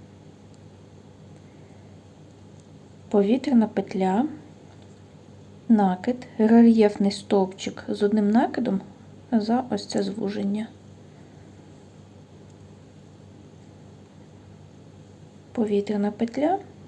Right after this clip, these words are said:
пропустили стовпчик без накиду, і ми офіційно завершили рапорт. Тепер заново. Накид, сім стовпчиків з накидом.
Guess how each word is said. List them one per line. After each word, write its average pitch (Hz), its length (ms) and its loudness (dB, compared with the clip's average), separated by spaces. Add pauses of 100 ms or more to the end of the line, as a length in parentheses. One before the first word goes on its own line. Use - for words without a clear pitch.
(180)
пропустили 233 580 -2
стовпчик 233 500 -6
без 247 160 4
накиду, 302 520 -2 (240)
і 269 160 0
ми 220 280 2 (840)
офіційно 254 560 -2
завершили 208 640 -2 (460)
рапорт. 190 500 -2 (1000)
Тепер 277 320 -4
заново. 202 460 -2 (1000)
Накид, 269 460 -2
сім 285 220 -2
стовпчиків 233 600 -2
з 202 60 -6
накидом. 202 460 -2